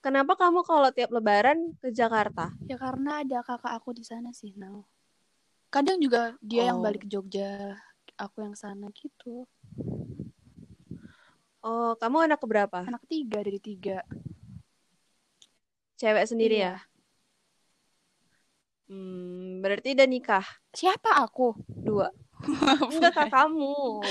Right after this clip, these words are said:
Speaker 1: <laughs>
Speaker 2: Belum sih. Yang pertama tuh masih kerja, yang kedua cari kerja.
Speaker 1: Oh, dua-dua di Jakarta?
Speaker 2: Enggak, satu doang sih.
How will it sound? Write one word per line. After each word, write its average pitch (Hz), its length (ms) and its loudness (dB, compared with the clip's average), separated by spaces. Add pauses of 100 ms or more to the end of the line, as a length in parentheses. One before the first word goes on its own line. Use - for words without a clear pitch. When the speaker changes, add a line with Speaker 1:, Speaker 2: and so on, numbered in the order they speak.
(200)
Speaker 1:
<laughs> 240 560 4 (2250)
Speaker 2:
Belum 277 360 -4
sih. 320 240 -4 (640)
Yang 240 240 -2
pertama 240 380 -4
tuh 311 140 0
masih 302 240 -2
kerja, 208 440 -6
yang 226 140 -8
kedua 208 400 -10 (480)
cari 220 240 -6
kerja. 202 320 -10 (1900)
Speaker 1:
Oh, 185 320 -4
dua-dua 208 320 0
di 240 160 0
Jakarta? 185 560 0
Speaker 2:
Enggak, 180 80 -16
satu 226 240 -8
doang 220 320 -6
sih. 208 400 -12